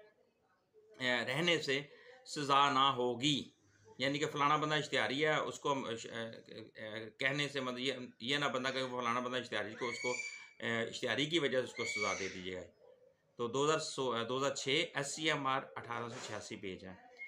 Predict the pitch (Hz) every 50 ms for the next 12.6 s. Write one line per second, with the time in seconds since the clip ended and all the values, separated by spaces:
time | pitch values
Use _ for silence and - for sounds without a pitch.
0 | - - - - - - - 143 135 135 139 135 143 131 107 120 120 127 156 180
1 | 175 151 165 156 151 151 151 151 143 143 143 135 113 110 110 117 113 147 135 -
2 | 113 113 117 120 117 139 135 131 139 127 127 131 131 127 120 107 - - 104 110
3 | 110 107 104 98 101 101 101 _ _ _ - - - _ - 107 110 117 127 127
4 | 139 139 143 147 147 143 135 127 - - 143 127 135 135 113 120 120 - - 147
5 | 143 143 143 135 127 117 127 123 131 127 127 117 101 107 107 110 113 113 - 117
6 | 110 113 123 127 123 147 147 143 139 139 131 135 131 135 - - - 120 113 -
7 | 117 - 139 139 143 139 135 131 139 135 127 123 117 110 104 98 101 139 131 -
8 | 147 131 123 127 123 120 120 120 120 120 - - - _ - 123 117 123 123 135
9 | 131 127 117 110 120 120 120 131 123 120 117 113 - - 113 107 101 98 117 135
10 | 139 131 110 104 - - _ _ _ - - _ _ - 139 135 143 143 139 -
11 | - - 135 135 151 156 160 165 151 139 - 135 135 131 127 131 135 127 120 113
12 | 104 113 117 113 107 95 95 95 92 92 90 90